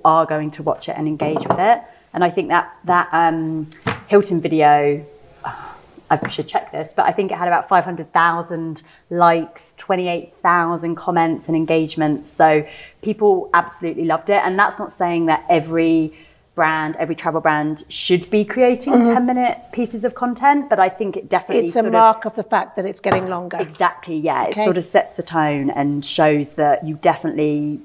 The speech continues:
Speaker 1: don't have to think about those six second sort of bumpers
Speaker 2: Yeah, yeah.
Speaker 1: that we did when, when sort of social video first, like,
Speaker 2: Yeah,
Speaker 1: came
Speaker 2: started.
Speaker 1: into
Speaker 2: And it's kind of interesting that it's Hilton, and this is not to discredit Hilton in any way, shape or form, but,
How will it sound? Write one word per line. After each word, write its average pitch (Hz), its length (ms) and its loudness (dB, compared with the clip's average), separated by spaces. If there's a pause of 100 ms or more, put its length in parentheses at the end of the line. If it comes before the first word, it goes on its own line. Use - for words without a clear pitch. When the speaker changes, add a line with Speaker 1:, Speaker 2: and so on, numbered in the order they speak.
(140)
Speaker 1:
don't 151 200 0
have 147 200 -8
to 160 60 -14
think 147 280 -4
about 151 220 0
those 143 140 -4
six - 220 -8
second 147 420 -2
sort 151 140 -12
of 139 160 -10
bumpers 139 300 0
Speaker 2:
Yeah, 202 180 2 (400)
yeah. 190 80 -6
Speaker 1:
that 165 220 4
we 147 100 -6
did 147 280 0
when, 143 320 0
when 147 280 0
sort - 220 -8
of - 60 -12
social 139 420 0
video 139 400 0
first, 139 560 0
like, 139 160 0
Speaker 2:
Yeah, 180 140 0 (340)
Speaker 1:
came 143 260 4
Speaker 2:
started. 180 240 -2 (140)
Speaker 1:
into 135 440 -4 (200)
Speaker 2:
And 285 100 2
it's 302 140 -2
kind 453 200 2
of 453 80 -2
interesting 339 460 0
that 262 120 4
it's - 320 -2 (260)
Hilton, 240 500 4
and 190 160 -4
this 214 140 0
is 214 120 -4
not 214 220 4
to 196 120 -6
discredit 190 440 2
Hilton 190 280 -2
in 190 100 2
any 190 160 2
way, 190 100 2
shape 190 240 -2
or 196 60 -2
form, 185 240 2
but, - 120 2